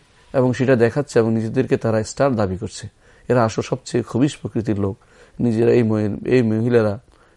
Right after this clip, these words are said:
এই মহিলাদের ব্যাপারে রাসূলুল্লাহ সাল্লাল্লাহু আলাইহি ওয়াসাল্লাম বলেছেন, "নিসাউন কাসিয়াতুন আরিয়াত",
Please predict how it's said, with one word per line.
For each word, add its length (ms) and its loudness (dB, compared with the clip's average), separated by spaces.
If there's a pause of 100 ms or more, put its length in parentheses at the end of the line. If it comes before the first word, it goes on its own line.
এই 100 2
মহিলাদের 420 4
ব্যাপারে 300 0
রাসূলুল্লাহ 380 0
সাল্লাল্লাহু 440 -2
আলাইহি 40 2
ওয়াসাল্লাম 280 -2
বলেছেন, 460 -8
"নিসাউন 440 2
কাসিয়াতুন 760 -2
আরিয়াত", 420 -4